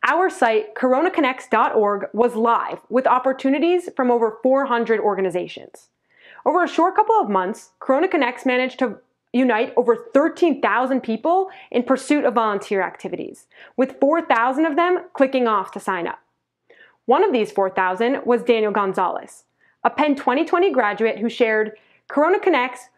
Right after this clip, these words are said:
was the place where I found the most transformative volunteer position." Daniel volunteered with covid Watch,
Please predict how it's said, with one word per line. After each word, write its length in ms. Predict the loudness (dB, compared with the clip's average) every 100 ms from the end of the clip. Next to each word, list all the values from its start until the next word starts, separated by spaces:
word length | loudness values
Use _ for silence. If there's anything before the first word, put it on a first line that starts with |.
| _
was 160 | -2 0
the 80 | 0
place 360 | 2 0 2
where 120 | 0 0
I 160 | 0
found 300 | 0 0 -2
the 60 | 0
most 280 | 0 -2 -4
transformative 880 | -4 -4 -2 0 2 2 0 -2
volunteer 520 | 0 0 0 -2 -4 -4
position." 520 | -4 -6 -8 -16 -20 _ _ _ _ _ _ _ _ _
Daniel 440 | 0 4 4 4 4
volunteered 520 | 2 2 0 -2 0
with 140 | -2
covid 340 | 0 0 0 -2
Watch, 380 | -4 -6 -14